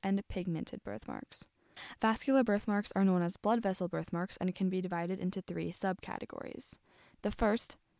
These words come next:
macular stains, are also referred to as salmon patches,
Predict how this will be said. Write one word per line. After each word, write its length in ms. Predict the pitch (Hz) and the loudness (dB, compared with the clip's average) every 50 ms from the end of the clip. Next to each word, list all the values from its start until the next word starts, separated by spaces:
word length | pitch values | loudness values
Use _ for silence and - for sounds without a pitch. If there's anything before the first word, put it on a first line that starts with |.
| _ - 226 | _ 0 2
macular 460 | 196 190 196 - - 190 175 165 180 | 2 2 2 0 0 0 0 0 -2
stains, 420 | - - 170 160 165 190 226 - - - | -2 -2 -2 0 2 2 0 0 -2 -4
are 120 | - - | -2 -2
also 260 | - 180 190 - 214 | 0 -2 -2 -2 -2
referred 420 | 208 208 208 208 - 180 165 165 - | -2 -2 -2 -2 -2 -2 -2 -2 -2
to 160 | - 185 180 | -2 -2 0
as 200 | - 175 180 185 | 0 0 0 0
salmon 360 | - - 190 170 165 170 175 | 0 0 2 2 2 2 2
patches, 480 | 185 - 170 165 165 - 220 240 262 - | 0 -2 -4 -4 -2 0 -2 -2 -2 -2